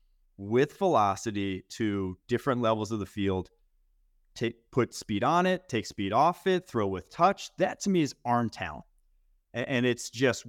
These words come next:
what can you physically do with your arm? It is, you know, what makes Patrick Mahomes so special? What makes a guy like Josh Allen so special? Aaron Rodgers so special? It's the ability to just, without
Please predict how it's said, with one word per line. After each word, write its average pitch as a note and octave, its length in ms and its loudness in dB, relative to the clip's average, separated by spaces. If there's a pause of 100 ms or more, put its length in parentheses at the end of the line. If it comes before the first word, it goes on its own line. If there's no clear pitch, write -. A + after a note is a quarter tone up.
what F#3+ 460 0
can E3 320 0
you D#3 220 0
physically C3+ 420 -4
do A#2+ 140 0
with G2+ 100 -2
your F#2 120 -4
arm? D2 120 -6 (160)
It B2 120 0
is, A#2+ 540 0 (840)
you B2+ 80 -2
know, C3 80 4
what C3 100 0
makes B2+ 220 -2
Patrick A#2+ 260 0
Mahomes G2+ 240 0
so E2 160 -10
special? - 180 -20 (1160)
What B2+ 180 2
makes A#2 400 2
a A#2 60 -4
guy A2 160 6
like G#2+ 160 2
Josh A2 300 2
Allen G2+ 280 -2
so D#2+ 200 -8
special? - 580 -14
Aaron A2 260 4
Rodgers F2 720 -4 (140)
so - 240 -6
special? - 460 -12 (240)
It's G#2+ 240 -4
the G#2+ 160 2
ability A2 580 2
to G#2 160 -8
just, F#2+ 440 -6 (1600)
without A2 540 0